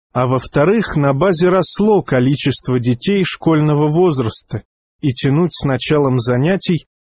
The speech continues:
причин не было. «Шлакоблочный цех заработал в полную силу», докладывал Сергей Борисович. Он сам назначил себя ответственным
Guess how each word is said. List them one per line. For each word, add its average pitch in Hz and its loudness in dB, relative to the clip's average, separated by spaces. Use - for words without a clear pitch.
причин 135 0
не 139 0
было. 110 -2
«Шлакоблочный 175 2
цех 202 0
заработал 143 2
в - -8
полную 151 2
силу», 131 0
докладывал 131 0
Сергей 127 0
Борисович. 123 -2
Он 180 2
сам 185 0
назначил 127 -2
себя 135 0
ответственным 131 -2